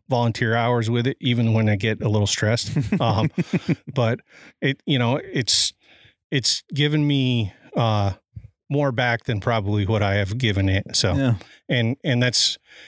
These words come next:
Speaker 1: you know, a lot of people I've, I've heard ask what, what is in it for me. Well, I mean, there's a lot in it,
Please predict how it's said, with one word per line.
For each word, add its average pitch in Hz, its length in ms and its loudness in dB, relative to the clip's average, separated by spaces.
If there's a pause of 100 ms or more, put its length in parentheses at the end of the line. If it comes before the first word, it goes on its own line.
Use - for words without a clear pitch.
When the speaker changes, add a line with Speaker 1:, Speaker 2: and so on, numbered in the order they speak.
(120)
Speaker 1:
you 143 80 0
know, 135 120 2
a - 20 -2
lot 135 260 0
of 120 60 -4
people 131 240 -2
I've, 117 240 0
I've 110 160 -2
heard 117 180 0
ask 98 400 -2 (240)
what, 123 220 2 (100)
what 127 240 0
is - 140 0
in 127 120 2
it 123 120 -2
for 131 100 -4
me. 120 240 0
Well, 117 320 -2 (180)
I 139 60 -4
mean, 131 300 2
there's 123 160 0
a 139 40 0
lot 147 240 0
in 107 140 0
it, 117 100 -6